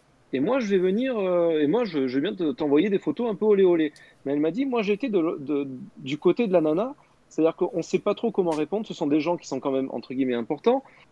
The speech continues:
on sait pas trop la position de la nana, ce qu'elle veut faire dans la vie, et cetera. » Euh, s'il faut, ce sont des gens qui, demain, tapent à la porte et tu ouvres, il y a, euh, je veux dire, là, on part dans des extrêmes et dans du caricatural, mais tu retrouves un poisson planté dans ta porte, donc tu te dis, « Bon, bah, écoute, euh, t'as tapé, euh, enfin,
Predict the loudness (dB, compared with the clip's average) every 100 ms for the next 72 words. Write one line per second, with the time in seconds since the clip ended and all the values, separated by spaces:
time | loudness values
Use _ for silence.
0 | -2 0 0 2 2 4 4 4 2 -4
1 | -4 -4 -2 -2 -2 -2 -2 -6 -12 -20
2 | -6 -2 0 0 0 0 0 0 0 -4
3 | -4 -4 -2 -2 -4 _ _ _ 0 4
4 | 4 4 0 -8 -10 -8 -8 -8 -6 -4
5 | -6 -10 -8 -6 -4 0 0 0 -2 -2
6 | 0 0 0 0 -2 -10 0 4 4 4
7 | 2 0 -2 -4 -10 -14 -14 -14 -16 -20
8 | -16 -14 -14 -20 _ -10 -4 2 4 4
9 | 4 4 2 2 -2 0 0 -2 -6 -6
10 | -6 -4 -4 -2 0 -2 -6 -18 -8 -6
11 | 0 0 2 2 0 0 -2 0 0 0
12 | 0 0 0 0 0 -2 -2 -6 -6 -2
13 | 0 2 0 -2 -4 -4 -4 -2 -2 -2
14 | 0 0 4 4 2 -2 -4 -6